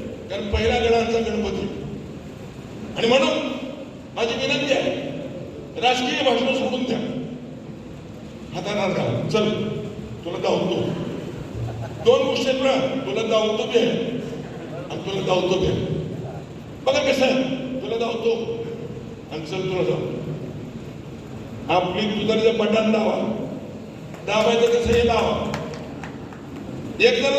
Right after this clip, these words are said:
दहा जण घेऊन जा. एकोणीसशे सत्तावन्न मी पाहिले, या महाराष्ट्राचा महापुरुष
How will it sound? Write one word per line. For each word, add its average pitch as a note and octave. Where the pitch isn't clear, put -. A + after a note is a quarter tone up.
दहा -
जण -
घेऊन -
जा. A#3+
एकोणीसशे B3
सत्तावन्न B3+
मी B3+
पाहिले, A#3
या A#3
महाराष्ट्राचा B3+
महापुरुष C4